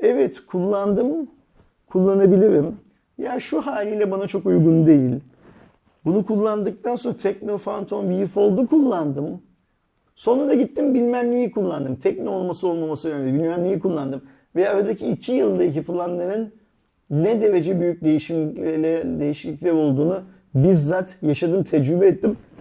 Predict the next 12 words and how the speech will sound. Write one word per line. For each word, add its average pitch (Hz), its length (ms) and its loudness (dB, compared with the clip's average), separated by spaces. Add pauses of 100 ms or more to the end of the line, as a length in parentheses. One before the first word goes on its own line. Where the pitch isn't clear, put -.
deme 170 300 2
şansı 190 440 -6
verecek. 147 520 -2 (320)
Ben 175 120 6
o 220 80 2
yüzden 202 400 0
şeye 196 300 -2
çok 190 220 -6
nedeniyle 165 440 -4
önem 160 340 -4
veriyorum. 123 500 -6
Bu 156 240 -6